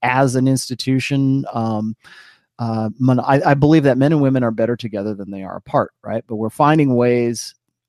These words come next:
um, to condition ourselves to make, to make that union, to make that, that complementarity,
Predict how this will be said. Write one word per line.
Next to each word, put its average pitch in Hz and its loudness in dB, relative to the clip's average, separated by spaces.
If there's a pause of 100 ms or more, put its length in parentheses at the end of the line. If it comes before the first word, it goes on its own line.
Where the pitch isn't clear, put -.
(100)
um, 104 -8
to 117 -6
condition 127 0
ourselves 110 -2 (420)
to 107 -2
make, 123 -2 (640)
to 139 -2
make 135 2
that 131 2
union, 131 -2
to 117 -6
make 123 -4
that, 113 -4
that 110 -8 (220)
complementarity, 123 -4